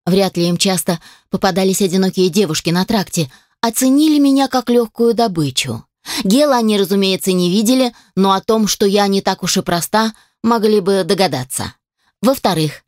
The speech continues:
мне повезло переместиться в тело чародейки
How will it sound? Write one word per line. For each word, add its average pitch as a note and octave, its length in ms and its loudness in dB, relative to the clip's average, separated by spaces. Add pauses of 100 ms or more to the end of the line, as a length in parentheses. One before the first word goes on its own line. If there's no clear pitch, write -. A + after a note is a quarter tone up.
(480)
мне G#3 300 2
повезло G3+ 420 0
переместиться F#3+ 680 -2
в - 80 -10
тело F#3 280 0
чародейки F3+ 800 0